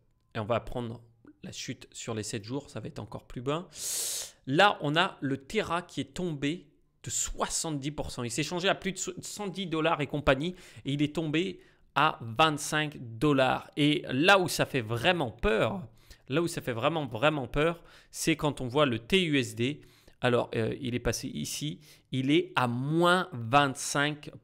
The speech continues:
pour cent. Une énorme chute. Alors, qu'est-ce qui est en train de se passer ? En fait, il y a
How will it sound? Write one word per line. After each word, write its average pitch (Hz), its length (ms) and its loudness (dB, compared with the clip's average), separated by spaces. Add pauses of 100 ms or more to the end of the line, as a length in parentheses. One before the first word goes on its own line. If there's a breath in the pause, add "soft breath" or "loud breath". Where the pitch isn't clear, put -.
pour - 240 -2
cent. - 300 -6 (320 loud breath)
Une 147 180 4
énorme 185 320 4
chute. - 340 -8 (340 loud breath)
Alors, 175 440 12 (140)
qu'est-ce 247 180 4
qui - 80 6
est 214 60 12
en 185 60 10
train 185 180 4
de 170 60 0
se 180 80 6
passer ? 175 340 6
En 196 80 4
fait, 202 280 4 (120)
il 127 100 2
y 160 60 12
a 165 340 10